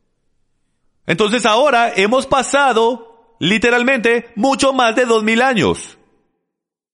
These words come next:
en dos pantallas y hemos encontrado múltiples personas locas. Porque ¿quién con una mente sana cogiera y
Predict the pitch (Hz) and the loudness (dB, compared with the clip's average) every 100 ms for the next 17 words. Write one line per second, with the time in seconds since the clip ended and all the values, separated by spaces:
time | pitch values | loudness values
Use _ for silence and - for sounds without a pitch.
0 | _ _ _ _ _ _ _ _ _ _ | _ _ _ _ _ _ _ _ _ _
1 | _ - 135 156 220 277 233 220 165 151 | _ -4 -2 0 0 -2 0 0 0 0
2 | 160 - - _ _ _ _ _ _ _ | -2 -6 -20 _ _ _ _ _ _ _
3 | _ - 160 196 233 254 220 226 247 240 | _ -2 0 0 0 -2 -2 -2 0 2
4 | 151 151 - - _ _ _ _ _ _ | 0 -2 -8 -20 _ _ _ _ _ _
5 | - 175 240 220 214 214 214 202 160 180 | -10 -4 -2 -2 -2 -2 -2 -2 -2 -2
6 | 185 202 220 123 80 - _ _ _ _ | 0 -2 -2 -2 -4 -10 _ _ _ _
7 | _ _ _ 719 719 719 807 - - 784 | _ _ _ -20 -20 -20 -20 -20 -20 -20
8 | 392 - - - _ _ _ _ _ _ | -20 -20 -20 -20 _ _ _ _ _ _
9 | _ _ _ _ _ _ _ _ _ _ | _ _ _ _ _ _ _ _ _ _
10 | _ _ - 196 220 214 240 294 311 269 | _ _ -4 -2 -2 0 0 2 0 0
11 | 247 247 262 254 240 254 - 226 185 196 | 0 0 0 0 0 0 0 0 2 -2
12 | 220 - 196 196 220 233 254 262 | -4 -2 0 2 2 2 0 -2